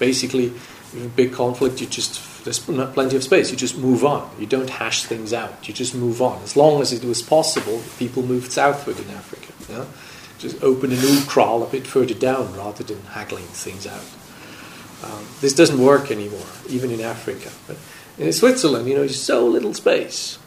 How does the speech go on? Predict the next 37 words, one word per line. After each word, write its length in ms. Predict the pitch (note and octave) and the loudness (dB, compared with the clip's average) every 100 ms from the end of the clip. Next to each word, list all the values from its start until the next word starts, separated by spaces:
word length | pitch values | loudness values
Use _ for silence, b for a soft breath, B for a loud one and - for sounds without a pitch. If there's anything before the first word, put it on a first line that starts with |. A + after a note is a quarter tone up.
| - - - - - | -20 -20 -20 -20 -18
You 80 | - | -16
know, 140 | - - - - | -16 -16 -18 -18
to, 80 | - - | -18 -16
to 80 | B2+ | -2
get 280 | D#3 D#3 C#3+ | 2 2 0
your 100 | C3+ | -4
people 320 | D#3 D3+ C3+ | 0 -2 -2
through 180 | - C3+ | -2 0
winter, 380 | C3 D3 C#3+ A2+ | 2 0 -2 -4
you 180 | A2+ A#2 | -2 -2
need 240 | A#2+ A#2 | -4 -4
so 120 | C#3 | -2
many 200 | B2+ A#2 | -2 -4
cows. 520 | A2+ E3 E3+ D#3 D3+ | -2 2 4 4 2
To 100 | - | -4
get 300 | G#2+ A2+ A2+ | -4 -4 -4
the 80 | - | -8
cows 400 | - C#3+ D3 C#3+ | 0 4 4 4
through 400 | C#3 B2+ A#2+ C3 C3+ - - | 0 0 0 -4 -4 -8 -8
summer 380 | - D#3 D#3 C3 | 2 4 4 2
and 180 | B2+ B2 | 2 0
winter, 300 | B2+ A#2+ A#2 | 0 -2 -4
you 100 | A2+ | -4
need 180 | A2 | -6
so 160 | - B2+ | -4 -2
much 260 | A#2 A2+ - | -4 -4 2
grass. 460 | E3+ E3+ D3+ - | 6 6 4 -2
To 100 | - | -6
get 240 | B2 - - | -6 -6 -8
the, 60 | - | -12
so 140 | - C#3+ | -8 -6
much 260 | B2 - | -6 -4
grass, 360 | D3+ C#3+ C3+ - | 0 2 2 2
you 100 | - | 2
need 180 | - - | 2 0
so 140 | C3+ | 0
much, 380 | C3 B2 A#2+ | 0 -2 -4